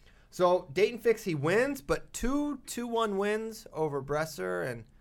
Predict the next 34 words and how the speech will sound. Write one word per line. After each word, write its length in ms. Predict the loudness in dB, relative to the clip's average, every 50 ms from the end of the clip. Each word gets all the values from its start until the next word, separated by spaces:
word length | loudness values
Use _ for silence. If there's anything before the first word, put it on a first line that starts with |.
| -20 -20 -20 -20 _ _ _ _ -12
and 200 | -10 -10 -10 -8
Foz. 520 | -6 -4 -2 0 2 2 2 2 0 -2 -6
And 100 | -10 -12 -16 -20 -20 -20 -20 -20 -20 -18
y-, 140 | -18 -18 -18 -20 -20 -14 -8
you 140 | -6 -4
wonder, 720 | -4 -2 0 0 0 2 2 4 4 4 4 2 0 -2 -6 -14 -20 -20 -20 -20 -20 -20 -20 _ -20 -20 -20 -20 -20 -20 -20 -20 -20 -20 -20 -20 -20 -20 -20 -20 -20 -20 -20 -20 -16 -14
you 100 | -10 -8
know, 180 | -8 -8 -8 -8
is, 220 | -8 -10 -10 -12 -16 -20 -20 -20 _ _ -16 -12
is 140 | -10 -8
it 40 | -4
gonna 160 | -2 -2 0
be 100 | 0 -2
just, 200 | -4 -6 -10 -14 -16 _ _ _ _ -14
is 120 | -12 -10
it 80 | -10 -10
gonna 100 | -10 -12
be 60 | -8
tough 220 | -6 -6 -6 -4
for 60 | -6
him 80 | -6 -6
to 60 | -6
get 160 | -6 -6 -6
takedowns 440 | -6 -6 -6 -6 -6 -8 -10 -10 -10
against 340 | -12 -12 -14 -14 -14 -16 -20 -20 -20 -20
the 80 | -14
best 280 | -12 -10 -10 -10 -10 -8
guys 340 | -6 -4 -4 -4 -4 -4 -4
like 200 | -4 -4 -4 -2
that? 300 | -2 0 0 -2 -4 -8 -16 -20 -20 -20 -12
Was 220 | -8 -8 -6 -6 -8
the 100 | -10 -12
weight 540 | -12 -12 -8 -6 -4 -2 -2 -4 -6 -8 -8
cut 440 | -4 0 2 2 2 2 0 -2